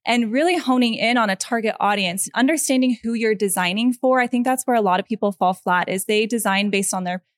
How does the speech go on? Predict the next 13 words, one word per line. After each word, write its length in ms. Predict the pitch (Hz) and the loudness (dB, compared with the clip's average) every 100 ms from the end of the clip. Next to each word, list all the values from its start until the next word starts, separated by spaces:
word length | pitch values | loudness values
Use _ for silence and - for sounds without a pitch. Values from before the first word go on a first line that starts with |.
| _ | _
personal 440 | - 226 226 240 220 | 0 0 2 0 0
preference. 680 | - 214 208 196 330 330 - _ - | 0 -2 0 0 0 -2 -10 _ -4
And 80 | 214 | -2
it's 160 | - | 0
not 200 | 240 294 | -2 0
your 120 | 196 | -2
personal 460 | 190 - 233 233 202 | -4 -2 0 0 0
residential 460 | 196 190 180 175 180 | 0 0 -4 -6 -6
home. 300 | - 214 175 | 0 0 0
It's 140 | 175 | -4
a 100 | 175 - | -6 0
business. 480 | 214 202 190 196 - _ _ | 0 2 -2 -2 -6 _ _
So 380 | - 214 202 | 0 2 2